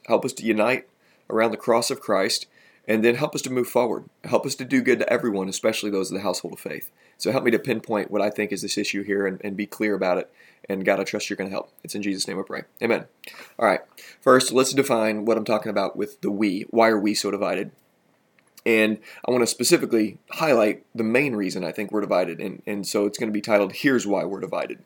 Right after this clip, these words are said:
So we're gonna be talking to Christians, to evangelicals, and then more specifically to Reformed Christians. And the central issue, listen up, lean in, get on the edge of your seat. The, the main issue that I think is causing division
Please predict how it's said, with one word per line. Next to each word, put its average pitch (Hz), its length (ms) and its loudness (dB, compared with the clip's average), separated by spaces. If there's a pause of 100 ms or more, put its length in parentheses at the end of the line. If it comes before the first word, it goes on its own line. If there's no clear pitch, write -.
(180)
So - 160 2
we're 139 80 4
gonna 151 80 2
be 139 80 2
talking - 380 0
to 104 120 -2
Christians, 143 480 -4 (320)
to - 140 -4
evangelicals, 120 720 2 (220)
and 107 100 -4
then 104 240 0
more 113 160 2
specifically 113 520 -2
to 98 100 -4
Reformed 113 400 0
Christians. 120 420 -2 (260)
And 127 220 4
the 143 80 4
central - 380 0
issue, 104 480 2
listen 123 240 0
up, 120 240 2
lean 123 180 2
in, 110 320 0 (100)
get 113 140 0
on 120 80 4
the 117 140 2
edge 110 60 2
of 117 40 -4
your 117 100 -4
seat. 92 300 -4
The, 98 240 -4
the - 60 -2
main 127 260 2
issue 101 380 2
that 101 100 0
I 113 120 4
think 104 300 -4
is 107 140 -6
causing 113 380 -2
division 104 400 0